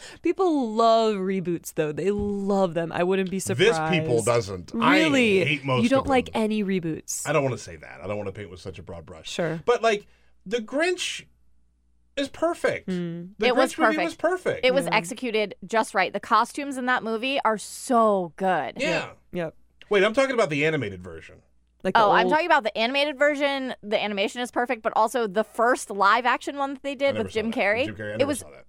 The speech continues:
Speaker 3: so good.
Speaker 2: I didn't need that.
Speaker 1: Yeah, you just needed the original.
Speaker 2: I'm not, uh, yeah, I mean, the original
Speaker 1: Yeah.
Speaker 2: is so good. That's all I needed. That's all I
Speaker 1: Mm-hmm.
Speaker 2: needed.
Speaker 1: Yeah.
Speaker 2: Uh, but I didn't, I didn't need this, th-, this
Speaker 1: Yeah,
Speaker 2: movie.
Speaker 1: there's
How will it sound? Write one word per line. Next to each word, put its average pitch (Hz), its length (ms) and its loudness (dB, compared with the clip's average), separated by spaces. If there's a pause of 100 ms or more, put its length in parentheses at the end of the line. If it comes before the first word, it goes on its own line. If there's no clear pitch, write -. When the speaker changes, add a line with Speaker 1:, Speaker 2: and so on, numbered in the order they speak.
(120)
Speaker 3:
so 294 360 2
good. 247 320 0
Speaker 2:
I 151 80 -4
didn't 127 140 -2
need 82 160 -18
that. - 160 -20 (400)
Speaker 1:
Yeah, 170 300 -2
you 190 80 -8
just 180 180 -6
needed 165 200 -6
the 156 100 -6
original. 170 340 -6
Speaker 2:
I'm 277 80 2
not, 277 200 2
uh, - 20 4
yeah, 285 240 2
I 196 80 4
mean, 220 140 -2
the 233 160 -2
original 254 320 2
Speaker 1:
Yeah. 202 60 0
Speaker 2:
is - 100 -2
so 202 120 2
good. 185 240 2
That's 143 200 -2
all 147 120 2
I 135 100 0
needed. 113 420 -6
That's 160 200 -4
all 139 120 2
I 120 40 -2
Speaker 1:
Mm-hmm. 120 40 -4 (320)
Speaker 2:
needed. 190 260 -8
Speaker 1:
Yeah. 135 60 -2
Speaker 2:
Uh, 107 760 -2
but 135 160 -10
I 147 180 -4
didn't, 160 240 -2
I 143 40 -4
didn't 131 240 -6
need 101 180 -8
this, - 440 -16 (140)
th-, 95 140 -12
this 107 120 -8
Speaker 1:
Yeah, 277 180 0
Speaker 2:
movie. 240 140 -4
Speaker 1:
there's 247 220 2